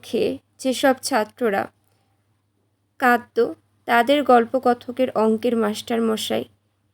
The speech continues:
সেই সব ছাত্রদের এখানে, সেই সব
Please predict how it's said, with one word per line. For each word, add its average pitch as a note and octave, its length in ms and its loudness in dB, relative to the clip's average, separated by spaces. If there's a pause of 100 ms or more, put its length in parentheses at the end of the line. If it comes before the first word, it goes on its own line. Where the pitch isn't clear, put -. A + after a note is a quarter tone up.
(140)
সেই C#4+ 300 0
সব C#4 300 0
ছাত্রদের A3+ 600 -2 (100)
এখানে, A#3 460 -4 (1700)
সেই C4 300 0
সব D4+ 200 2